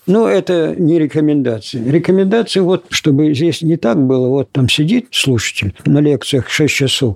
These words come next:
потом вечерком куда-то бежит к какому-то наставнику, который будет с ним изобретать. Так не будет. Тут вся дисциплина, и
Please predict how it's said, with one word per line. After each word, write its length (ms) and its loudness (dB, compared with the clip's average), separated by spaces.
потом 300 2
вечерком 500 0
куда-то 420 0
бежит 420 0
к 60 -12
какому-то 560 0
наставнику, 760 0
который 400 2
будет 220 0
с 100 -8
ним 180 2
изобретать. 640 -2
Так 220 2
не 100 4
будет. 340 0
Тут 300 2
вся 240 0
дисциплина, 840 0
и 160 0